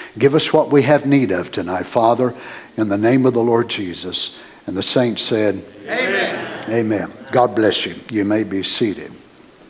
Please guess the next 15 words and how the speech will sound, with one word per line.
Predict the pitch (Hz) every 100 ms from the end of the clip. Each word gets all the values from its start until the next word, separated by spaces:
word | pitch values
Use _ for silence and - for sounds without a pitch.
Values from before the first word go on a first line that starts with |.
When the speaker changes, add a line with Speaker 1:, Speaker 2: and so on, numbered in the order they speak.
| - - - - - - - - - - -
Speaker 1:
Let's | 214 -
read, | 233 196 151 127
uh, | 120 113 101
First | - 156 139 -
Samuel | 147 127 110
chapter | 101 - 131 - 101 95
seventeen, | - - 135 107 101 - 127 113
verse | 95 107 -
four. | - 165 131 113 - - - - - -
Let's | 196 -
look | 240 240 233
at | 180
another | 151 160 180 160 147
one | 131 156 156
of | 120 107 -